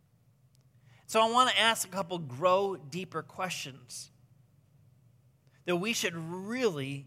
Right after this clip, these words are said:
give serious thought to. Number one, is my ultimate hope in the world to come,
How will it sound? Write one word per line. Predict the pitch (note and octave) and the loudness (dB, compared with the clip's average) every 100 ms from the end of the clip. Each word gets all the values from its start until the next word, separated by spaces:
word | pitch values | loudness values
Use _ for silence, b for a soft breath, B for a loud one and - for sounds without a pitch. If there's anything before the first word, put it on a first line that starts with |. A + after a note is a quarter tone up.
| - | -8
give | F3 | -8
serious | C3+ G3+ F#3 E3+ | -8 -4 -4 -4
thought | F3+ D3+ - | -4 -6 -6
to. | - C3+ - | -16 -18 -6
Number | F#3+ G#3 | -4 -4
one, | G3+ D3 A#2 b b b b b _ _ | -4 -4 -6 b b b b b _ _
is | G3 G3 | 0 2
my | G3+ F3+ | 4 6
ultimate | G#3+ A#3+ D4+ C#4 | 4 0 -2 -2
hope | F3+ - A3 - - - - _ _ | 0 2 2 2 -12 -20 -20 _ _
in | F#3 F3 | -4 -2
the | |
world | C#3+ F3+ G#3+ E3+ | 0 4 2 2
to | E3 | -6
come, | - A3 C4+ G4 | -4 2 2 2